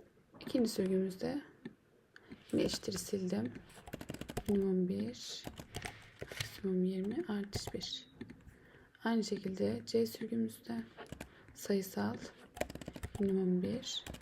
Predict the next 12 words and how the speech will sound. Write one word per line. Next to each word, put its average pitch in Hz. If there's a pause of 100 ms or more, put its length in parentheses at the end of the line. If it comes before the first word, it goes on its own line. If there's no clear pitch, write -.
(460)
maksimum 214
yirmi, 208 (680)
artışta 226
bir 220
olsun. - (1900)
Şöyle 226 (680)
bunları 202 (320)
bir -
düzeltelim. - (4000)
Sonra 285 (1300)
verilen 262
uzunlukta 214